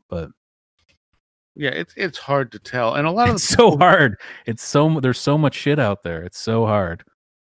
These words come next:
Speaker 2: So a lot of the people who were involved in this, uh,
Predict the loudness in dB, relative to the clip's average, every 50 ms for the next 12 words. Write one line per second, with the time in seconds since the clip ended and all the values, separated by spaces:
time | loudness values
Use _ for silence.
0 | _ _ -4 0 0 0 0 0 0 2 2 2 2 0 -2 -4 -6 -8 -4 -4
1 | -2 -2 -2 -4 -4 -4 -4 -6 -6 -4 -2 0 0 0 2 2 4 6 6 6
2 | 6 4 4 2 2 0 2 2 2 4 4 6 4 4 2 0 -4 -10 -8 -6
3 | -4 -4 -2 -2 -2 -2 -2 -2 -4 -6 -6 -4 -2 0 0 2 2 2 0 0
4 | -4